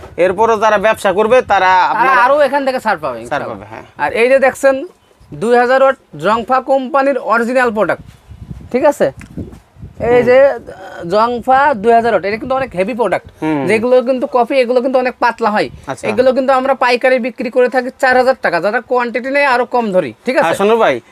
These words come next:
Speaker 1: এগুলো কি ওয়ারেন্টি গ্যারান্টি হয়?
Speaker 2: ইনভার্টারগুলো সাধারণত কোনো ওয়ারেন্টি গ্যারান্টি হয় না, তবে আমরা কিন্তু,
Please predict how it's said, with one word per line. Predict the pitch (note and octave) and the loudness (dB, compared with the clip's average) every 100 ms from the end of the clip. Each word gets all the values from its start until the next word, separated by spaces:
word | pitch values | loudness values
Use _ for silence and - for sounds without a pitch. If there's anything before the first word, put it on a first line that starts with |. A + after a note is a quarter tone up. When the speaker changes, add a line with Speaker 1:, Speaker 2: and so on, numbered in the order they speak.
| _ | _
Speaker 1:
এগুলো | F3+ G#3+ | -2 0
কি | G3 | 2
ওয়ারেন্টি | G3+ G3 A#3 A#3+ A3+ | 2 2 2 0 0
গ্যারান্টি | A3+ A3+ | 0 0
হয়? | A3 C#3+ G#2 - - - - - - | 0 0 -4 -12 -16 -14 -14 -18 -10
Speaker 2:
ইনভার্টারগুলো | A#3 B3+ B3 C4 C#4 C4+ D4+ E4 E4 F#4 E4 - | -6 0 0 2 0 2 4 4 2 -2 -10 -6
সাধারণত | G3+ A#3+ C4+ B3 | -2 0 -2 -2
কোনো | C4+ C#4 B3 | -2 -2 0
ওয়ারেন্টি | A3+ A#3 A#3+ A3 | 0 0 0 -2
গ্যারান্টি | B3 C4 B3+ B3+ | -2 0 -2 0
হয় | B3 C4 | -2 0
না, | C4+ - | -2 -4
তবে | A#3+ | -2
আমরা | B3+ A3+ A#3+ B3 | 2 2 2 0
কিন্তু, | C4 C#4 A3 D4 D4+ | -2 -6 -2 0 2